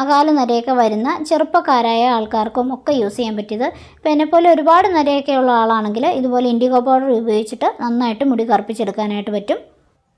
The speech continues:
അതുപോലെ മുടി നന്നായിട്ട് വളരുകയും ചെയ്യും കേട്ടോ, ഈ ഒരു ഹെയർ ഡൈ യൂസ് ചെയ്താൽ.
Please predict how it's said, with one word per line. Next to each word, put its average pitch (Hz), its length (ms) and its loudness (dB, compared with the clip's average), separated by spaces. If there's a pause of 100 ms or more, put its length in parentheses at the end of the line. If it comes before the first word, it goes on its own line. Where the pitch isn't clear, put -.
അതുപോലെ 294 340 2
മുടി 330 180 2
നന്നായിട്ട് 320 500 2
വളരുകയും 285 560 2
ചെയ്യും 208 260 -2
കേട്ടോ, 202 240 0
ഈ 240 240 0
ഒരു 240 80 4
ഹെയർ 226 280 0
ഡൈ 233 120 0
യൂസ് 220 220 -2
ചെയ്താൽ. 220 400 -2